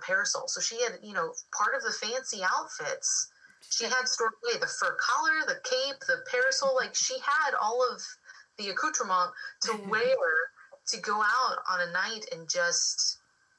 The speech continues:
Speaker 1: look her best.
Speaker 2: Uh-huh. Wow.
Speaker 1: And so we did, though at, at, at first in the, when we started researching all of this, we didn't have a name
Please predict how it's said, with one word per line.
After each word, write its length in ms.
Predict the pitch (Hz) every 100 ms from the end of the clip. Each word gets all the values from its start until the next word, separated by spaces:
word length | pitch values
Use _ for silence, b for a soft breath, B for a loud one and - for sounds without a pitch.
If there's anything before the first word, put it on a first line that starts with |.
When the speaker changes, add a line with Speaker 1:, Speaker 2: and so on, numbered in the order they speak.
| _
Speaker 1:
look 240 | 170 480 -
her 80 | 185
best. 720 | 185 214 - - - - - -
Speaker 2:
Uh-huh. 240 | 165 170 175 _ _ _ _ _ _ _ _ _ _ _ _ _ _ -
Wow. 440 | 175 160 165 - _ _ _ _ _ _ - 233
Speaker 1:
And 100 | 220
so 240 | 262 247
we 120 | 254 240
did, 500 | - 277 294 277 - - _ - -
though 180 | 240 247 226
at, 100 | - - 185
at, 220 | - 202
at 80 | 190
first 380 | - 254 - 226
in 60 |
the, 160 | 190 180 - - - 196
when 120 | 185
we 80 | 180
started 460 | - 196 196 190
researching 500 | 175 180 - 175 175
all 180 | 165 160
of 60 | 156
this, 200 | 160 -
we 80 | 180
didn't 220 | - -
have 140 | 202 190
a 80 |
name 480 | 160 156 160 165 170